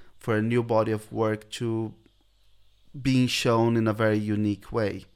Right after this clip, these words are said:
And for, for viewers, it lets you get really close to the artwork as well. Something that you wouldn't be able to in a museum.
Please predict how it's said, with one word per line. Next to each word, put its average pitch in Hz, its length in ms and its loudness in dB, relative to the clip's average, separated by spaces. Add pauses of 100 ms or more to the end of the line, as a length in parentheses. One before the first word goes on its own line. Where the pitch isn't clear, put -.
(120)
And 131 360 2
for, 123 320 0
for - 260 -6
viewers, 160 560 -2 (680)
it 123 120 4
lets 117 420 2
you 110 200 -4 (180)
get 107 220 -2
really 107 200 -4
close 107 560 -4
to - 80 -10
the 107 120 -4
artwork 101 520 -8
as 95 120 -12
well. - 240 -12 (220)
Something 110 320 -4
that 104 80 -2
you 104 160 -4
wouldn't 104 220 -4
be 104 120 -4
able 101 160 -6
to 101 560 -10
in 104 140 -8
a 95 40 -4
museum. 98 560 -8